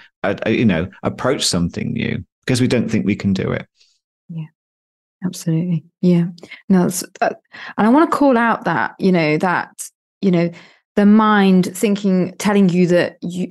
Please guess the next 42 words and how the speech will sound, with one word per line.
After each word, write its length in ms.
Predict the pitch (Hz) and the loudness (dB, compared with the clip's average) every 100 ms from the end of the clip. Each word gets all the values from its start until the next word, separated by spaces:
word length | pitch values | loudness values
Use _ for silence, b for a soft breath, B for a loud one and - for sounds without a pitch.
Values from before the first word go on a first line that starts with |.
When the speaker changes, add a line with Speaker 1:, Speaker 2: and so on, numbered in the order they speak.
| - | -4
Speaker 2:
everything 300 | 208 208 196 | -2 2 2
was 160 | 185 | 2
luck 440 | 190 185 143 - - - | 4 2 0 -6 -18 -6
that 100 | - | -2
you've 140 | 180 | 0
achieved 300 | 170 - 185 | -2 -2 -2
so 140 | - 175 | 0 -2
far, 400 | 170 175 170 165 | 0 0 2 2
Speaker 1:
Mm. 140 | 240 | 2
Speaker 2:
or, 140 | 196 156 B B | 2 -2 B B
you 60 | - | -6
know, 60 | 170 | -2
somebody 320 | - 233 220 | 2 4 4
ha-, 100 | 196 | 2
just 160 | 208 | 0
hasn't 380 | 196 196 190 - | 0 0 0 -2
spotted 560 | - - 214 - 185 170 | -8 -2 -2 0 -2 0
that 140 | 147 | 0
you 120 | - | 2
don't 220 | 185 175 - | 2 0 0
really 240 | 185 175 | 0 2
know 100 | 175 | 0
what 120 | 165 | 0
you're 100 | 185 | 0
doing 340 | 202 185 170 165 | 2 2 0 0
yet. 320 | 170 135 - | 0 0 -4
That's 280 | - 175 - | -6 -6 -2
why 200 | 185 165 | -2 0
you 160 | 156 160 | 0 0
got 140 | - | 0
that 140 | 151 - | -4 -2
promotion, 440 | 180 160 165 147 | -2 -2 -4 -6
or 80 | 147 | -4
that's 180 | 156 - | -4 -2
why 100 | 170 | 0
you 140 | 165 | 0
had 240 | 143 165 156 | 0 -4 -2
this. 320 | 175 - 180 | -2 -2 -2
And 120 | 180 180 | -4 0
thinking 420 | 233 226 - 175 | 2 2 2 2
like 240 | 165 165 | 2 0
that, 280 | 165 156 - | -2 -2 -4